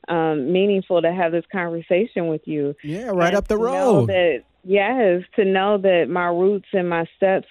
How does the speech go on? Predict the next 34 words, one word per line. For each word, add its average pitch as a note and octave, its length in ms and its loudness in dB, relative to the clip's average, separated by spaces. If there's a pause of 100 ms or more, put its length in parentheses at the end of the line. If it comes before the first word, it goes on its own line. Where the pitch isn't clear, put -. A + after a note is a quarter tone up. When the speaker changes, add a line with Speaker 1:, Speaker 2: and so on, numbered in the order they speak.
Speaker 1:
coming F3+ 240 -2
from E3 180 -6
Trotwood, F#3+ 640 0
Madison F3+ 560 -2
High F#3 300 -2
School, F3+ 400 0 (260)
were F3+ 160 2
all F#3 320 -2
ordered A3 500 2 (100)
to G3 280 2 (280)
lead A3 260 0
up G#3 160 0
to G#3+ 100 -6
this G3 240 -2
moment. G3 540 -2
I F3 140 -2
was G3 160 0
a F#3 160 -8
school G3 280 0
teacher F3+ 580 -6
for F3+ 140 0
this F3+ 240 -2
moment. F3 480 -4 (380)
I, E3+ 240 0
you D#3+ 240 0
know, E3+ 160 0
earned F3+ 320 0
my F3+ 140 0
P G#3 200 -2
H F#3 280 2
D F#3 160 0
in E3+ 100 0
educational F3 840 -2
studies F3+ 440 0